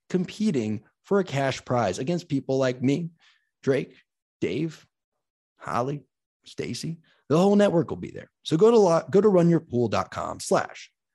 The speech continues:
locked on. And when you're done doing that, well, <laughs> guys, the fun is just beginning, because you've now gotten a Built Bar. You've now used Stat Hero to set some daily fantasy lineups. You have now gone to run your pool dot com and you're playing against me, Drake,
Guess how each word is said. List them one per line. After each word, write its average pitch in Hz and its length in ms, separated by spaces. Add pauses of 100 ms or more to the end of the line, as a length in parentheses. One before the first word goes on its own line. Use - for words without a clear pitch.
(240)
locked 98 380 (120)
on. 85 340
And 156 120
when 220 80
you're 202 100
done 202 320
doing 175 320
that, 170 260
well, 147 340
<laughs> - 60
guys, 107 200
the - 80
fun - 480 (640)
is 104 260
just - 500 (360)
beginning, 117 640 (720)
because 151 260
you've 202 200
now 185 160
gotten 160 240
a - 20
Built 123 260
Bar. - 100 (600)
You've 190 160
now 208 140
used 175 300
Stat 170 240
Hero 131 200
to - 60
set 143 180
some 151 140
daily 143 280
fantasy 143 400
lineups. 131 460
You 208 240
have 214 140
now 196 180
gone 180 260
to 190 140
run 170 200
your 175 100
pool 165 220
dot 165 180
com 175 240
and 156 80
you're 180 100
playing 185 320
against 160 300
me, 180 160
Drake, 165 340